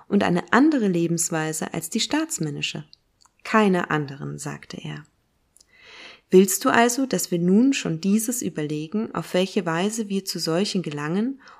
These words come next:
und wie man sie ans Licht heraufbringt, nach Art einiger, von denen erzählt wird, sie seien aus der Unterwelt zu den Göttern hinaufgestiegen?"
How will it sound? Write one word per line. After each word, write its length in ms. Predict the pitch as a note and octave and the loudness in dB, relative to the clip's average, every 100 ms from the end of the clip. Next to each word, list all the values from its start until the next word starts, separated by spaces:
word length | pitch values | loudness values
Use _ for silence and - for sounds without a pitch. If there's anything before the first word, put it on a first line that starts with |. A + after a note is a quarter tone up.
| - | 0
und 140 | G3 | 4
wie 120 | A3+ | 6
man 180 | B3 A#3 | 6 6
sie 140 | G#3+ G3 | 4 0
ans 240 | G3 - | -2 0
Licht 320 | D4+ D4+ - | -2 -2 -10
heraufbringt, 880 | E3 D3+ D3+ D#3 - D#3+ E3 - - - - - | -6 -2 -2 -2 -8 -4 -4 -8 -20 -20 -10 -2
nach 240 | F3 - | -2 2
Art 320 | F#3+ G#3 - | 2 2 0
einiger, 560 | D#3+ D#3+ F3+ G3 A#3+ C#4+ _ | -2 0 0 0 -4 -4 _
von 240 | - G3 F#3 | -4 0 2
denen 340 | G3 G3+ G3 | 4 2 0
erzählt 580 | D#3 - E3+ F3+ G3 - | -8 -6 -2 -2 -4 0
wird, 280 | A3+ A#3 - | 0 -2 -8
sie 180 | - F3+ | -4 -2
seien 320 | E3 E3 E3+ | 0 0 -2
aus 200 | E3 - | -4 -6
der 120 | D#3+ | -4
Unterwelt 600 | E3+ F3+ G3+ G3 G#3 G#3 | -2 -2 -2 -2 -4 -4
zu 100 | - | -6
den 160 | E3 D#3 | -4 -4
Göttern 320 | D#3 E3 F3 | -4 -4 0
hinaufgestiegen?" 920 | G3 G3+ A3 A3 A#3 - B3+ C#4 C#4 | 2 2 0 -2 -4 -2 -2 -4 -6